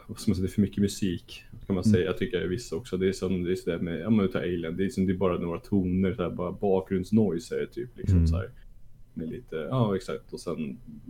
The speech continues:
Speaker 1: ja.
Speaker 2: Det känns ju också så, som att musiken lever, alltså att de... Vad ska man säga, alltså att musiken
Speaker 1: Är organisk, kan man
Speaker 2: Ja.
Speaker 1: säga.
Speaker 2: Alltså
Speaker 1: Ja.
Speaker 2: den baserar på vad som händer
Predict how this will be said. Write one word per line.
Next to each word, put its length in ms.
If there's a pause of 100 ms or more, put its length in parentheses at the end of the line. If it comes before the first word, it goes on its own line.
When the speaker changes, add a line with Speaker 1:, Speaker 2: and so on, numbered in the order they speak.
(840)
Speaker 1:
ja. 280 (500)
Speaker 2:
Det 60
känns 360
ju 40
också 200
så, 200
som 200
att 160
musiken 560
lever, 360
alltså 220
att 160
de... 340 (1160)
Vad 120
ska 80
man 60
säga, 260
alltså 200
att 180
musiken 1000 (360)
Speaker 1:
Är 80
organisk, 800 (100)
kan 100
man 60
Speaker 2:
Ja. 240
Speaker 1:
säga. 260 (160)
Speaker 2:
Alltså 220
Speaker 1:
Ja. 80
Speaker 2:
den 220
baserar 360
på 80
vad 120
som 160
händer 520